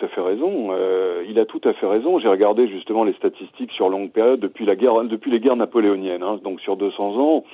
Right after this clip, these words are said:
Euh, les épisodes de récession, euh, il y en a un, euh, en dix-huit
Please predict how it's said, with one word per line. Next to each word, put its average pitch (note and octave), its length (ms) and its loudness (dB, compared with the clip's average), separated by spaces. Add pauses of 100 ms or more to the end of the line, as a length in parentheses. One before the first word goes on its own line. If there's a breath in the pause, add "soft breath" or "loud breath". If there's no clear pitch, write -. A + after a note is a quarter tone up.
(420 loud breath)
Euh, G#2+ 80 2
les G#2+ 220 0
épisodes A#2+ 400 0
de A2 80 2
récession, C3+ 840 0
euh, G#2+ 60 2
il G2+ 40 -4
y G#2 40 0
en G2+ 120 0
a G#2+ 40 0
un, B2 400 4
euh, G#2 160 2
en G2 240 -2
dix-huit G2+ 260 -12